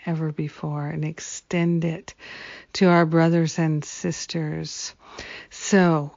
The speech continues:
we begin with gratitude, taking that deep breath. Love and gratitude all the way. We are grateful and thankful that we can change our state, shift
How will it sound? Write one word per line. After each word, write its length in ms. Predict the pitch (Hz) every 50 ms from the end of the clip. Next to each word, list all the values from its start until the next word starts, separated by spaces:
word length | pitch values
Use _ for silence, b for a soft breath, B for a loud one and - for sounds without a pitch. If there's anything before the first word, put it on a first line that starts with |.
| _ -
we 540 | 214 170 180 185 180 175 160 151 156 - _ _ _ _ _ _
begin 560 | 196 175 165 - - 170 165 165 160 160 156
with 240 | 160 151 - - 156
gratitude, 840 | - 151 143 143 143 143 143 143 - - - 165 160 151 151 -
taking 360 | - - 180 165 - 175 170
that 320 | 160 156 151 156 151 - -
deep 320 | - 180 175 175 165 _
breath. 600 | - - 170 160 156 151 151 147 - - - - B B B B B B B B B B B B B B B B B B B _
Love 480 | - 202 196 202 202 202 202 196 180 180
and 140 | 180 175 170
gratitude 800 | 160 170 165 165 170 170 175 170 - - - - 185 170 180 - -
all 260 | 190 185 185 180 175
the 160 | 170 165 165
way. 380 | 160 165 165 165 165 160 165 160
We 220 | 156 165 165 165
are 120 | 165 160
grateful 560 | 156 - - 175 175 175 175 - - 196 185 175
and 160 | 170 165 160
thankful 380 | - - 180 170 - - 185
that 180 | 175 170 165 170
we 160 | 175 175 170
can 380 | - - - 180 170 170 165 160
change 480 | - - - 196 196 196 208 214 190
our 140 | 185 170 156
state, 460 | 147 - - - - 185 175 180 185
shift 520 | - - - - 214 214 - - - -